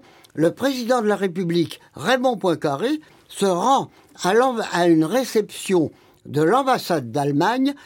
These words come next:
C'était la première fois depuis dix-huit cent soixante et onze. Alors évidemment, euh, par la suite, Poincaré a dit qu'il ne fallait pas attacher tellement d'importance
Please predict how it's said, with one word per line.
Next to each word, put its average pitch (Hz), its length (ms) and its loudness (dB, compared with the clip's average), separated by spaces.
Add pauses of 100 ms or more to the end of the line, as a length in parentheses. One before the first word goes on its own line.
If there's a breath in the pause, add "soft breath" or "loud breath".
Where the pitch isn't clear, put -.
(140)
C'était 180 460 0
la 147 180 0
première 190 520 0
fois 214 440 0 (400 soft breath)
depuis 180 600 -2 (160)
dix-huit 151 400 -2
cent 190 380 -4
soixante 156 320 -4
et 139 80 0
onze. 123 220 -8 (200 loud breath)
Alors 208 280 2
évidemment, 208 440 2 (220 loud breath)
euh, 170 180 4
par 170 220 -2
la 165 140 2
suite, 190 420 -2
Poincaré 165 540 0
a 151 100 0
dit 160 220 -4
qu'il 170 160 -2
ne 143 40 -4
fallait 147 220 -2
pas 151 180 -2
attacher 151 440 -2
tellement 156 340 -2
d'importance 160 800 -4